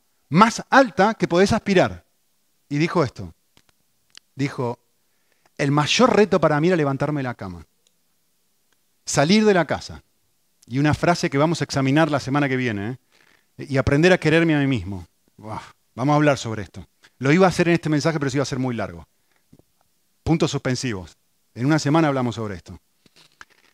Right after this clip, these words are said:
Pero, pero miren esto. Ella dijo, "Veía diez comentarios fantásticos sobre mí. Me gusta, me gusta, me gusta, me gusta tu serie, me gusta lo que estás haciendo, me encanta,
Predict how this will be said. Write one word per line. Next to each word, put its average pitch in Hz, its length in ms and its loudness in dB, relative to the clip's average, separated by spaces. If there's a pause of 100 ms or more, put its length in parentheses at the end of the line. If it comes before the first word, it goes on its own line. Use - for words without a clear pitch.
(280)
Pero, 123 240 -4
pero 151 180 4
miren 247 260 6
esto. 107 340 -4 (540)
Ella 180 280 2
dijo, 113 340 -2 (1160)
"Veía 165 640 -2 (640)
diez 175 580 0 (320)
comentarios 143 680 0
fantásticos 135 1120 -2
sobre 123 360 -6
mí. 135 320 0 (640)
Me 98 120 -8
gusta, 135 380 -2
me 110 140 -4
gusta, 135 360 -4
me 107 100 -6
gusta, 131 340 -4
me 113 100 -4
gusta 135 240 -4
tu 113 100 -10
serie, 147 280 -4
me 113 80 -4
gusta 139 220 -2
lo 127 80 -2
que 117 60 -6
estás 120 140 -10
haciendo, 131 340 -4
me 120 80 -2
encanta, 135 520 -2